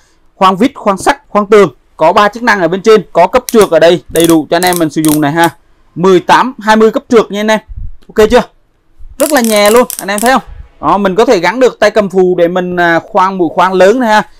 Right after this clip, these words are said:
Chống, à, xả cổ tay thì mình sử dụng thêm một cái, à, cái tay cầm phù như tay cầm của máy may, ốc, à, tám mình có thể gắn vào đây được anh em ha. Mình khoan rất là chắc chắn luôn. Ở một thân như thế này bốn trăm năm mươi nghìn nha anh em.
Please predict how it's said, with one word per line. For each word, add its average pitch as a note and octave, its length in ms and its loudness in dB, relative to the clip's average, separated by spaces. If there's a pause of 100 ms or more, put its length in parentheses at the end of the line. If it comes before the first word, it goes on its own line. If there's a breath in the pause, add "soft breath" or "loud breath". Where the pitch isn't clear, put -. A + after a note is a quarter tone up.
(200 soft breath)
Chống, A#3+ 300 -2
à, A3+ 180 0
xả G3 200 -4
cổ A3 100 -2
tay F3 220 -2
thì F#3 80 -2
mình D#3+ 220 -2
sử - 180 -6
dụng D#3+ 220 -2
thêm F#3 200 -2
một E3 140 -4 (100)
cái, F#3 200 -2
à, G3 220 0 (600 loud breath)
cái G3+ 180 0
tay G3 220 0
cầm E3 420 0
phù E3 380 4
như F#3 460 0 (160)
tay A#3 100 0
cầm A3 180 0
của F#3+ 80 -2
máy G#3+ 120 -2
may, A3+ 320 0 (140)
ốc, - 320 -2
à, G#3 340 4
tám G3+ 280 0
mình G#3+ 160 -6
có A#3 140 -2
thể A3+ 140 0
gắn E3+ 180 -4
vào A#3 100 2
đây G#3+ 120 4
được G#3 100 2
anh G3 100 -2
em G#3+ 120 -2 (260)
ha. G3+ 160 -2 (180)
Mình E3 160 -6
khoan E3+ 300 -2
rất A3 140 -6
là A3 60 -2
chắc - 200 -10
chắn F#3+ 160 -4
luôn. A3 140 2 (280)
Ở D#3 120 -2
một F3+ 220 -2
thân G3+ 160 0
như G#3 80 -4
thế A#3+ 100 -2
này G#3 120 2
bốn G3 220 0
trăm A3 180 -2
năm G#3+ 160 0
mươi A3 80 -4
nghìn G#3 180 -4
nha G3 80 -8
anh G#3 80 -2
em. A3 100 -2